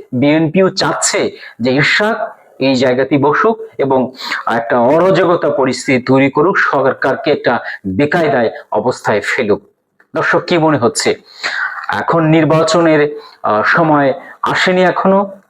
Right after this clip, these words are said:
এখনই যদি এই অবস্থা হয়ে থাকে, আর সারা বাংলাদেশের অবস্থা তো অত্যন্ত ভয়াবহ, আপনারা নিশ্চয়ই জানেন সারা বাংলাদেশের অবস্থা কি।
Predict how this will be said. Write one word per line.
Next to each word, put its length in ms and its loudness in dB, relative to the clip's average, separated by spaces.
এখনই 340 0
যদি 580 0
এই 140 2
অবস্থা 380 0
হয়ে 200 2
থাকে, 360 0
আর 120 -4
সারা 280 0
বাংলাদেশের 500 0
অবস্থা 360 0
তো 180 2
অত্যন্ত 600 -4
ভয়াবহ, 640 0
আপনারা 260 0
নিশ্চয়ই 400 0
জানেন 280 0
সারা 260 2
বাংলাদেশের 440 2
অবস্থা 380 0
কি। 200 -2